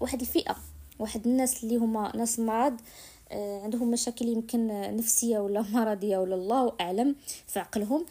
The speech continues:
كيشوفوا باللي الانسان اللي كيبغي راسو انسان نرجسي وانسان اناني. ما عرفتش منين جبتوا هذا المفهوم هذا ومنين جبتوا هذا التعريف هذا ومنين جبتوا هذا ال-، هذا الحكم هذا و-، ولصقتوه مع بعضياته،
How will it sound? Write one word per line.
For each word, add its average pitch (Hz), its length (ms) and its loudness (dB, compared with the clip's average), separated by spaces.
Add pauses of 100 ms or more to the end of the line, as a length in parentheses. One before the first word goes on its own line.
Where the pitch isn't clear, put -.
(240)
كيشوفوا 254 300 -2
باللي 247 220 0
الانسان 254 320 0
اللي 254 120 0
كيبغي 208 360 0
راسو 226 260 0
انسان 233 400 0
نرجسي 208 440 0
وانسان 233 560 -2
اناني. 202 400 -4
ما 208 100 -6
عرفتش 247 400 -6
منين 240 160 2
جبتوا 214 340 -6
هذا 220 180 -2
المفهوم 202 440 -6
هذا 196 300 -4
ومنين 247 240 2
جبتوا 185 380 -4
هذا 226 60 0
التعريف 214 520 -4
هذا 190 180 0
ومنين 247 200 0
جبتوا 220 400 -2
هذا 190 160 -4
ال-، 185 260 -2 (340)
هذا 220 180 -2
الحكم 240 400 -2
هذا 214 280 0
و-، 285 140 2 (240)
ولصقتوه - 720 0
مع 220 160 0
بعضياته، 196 540 -2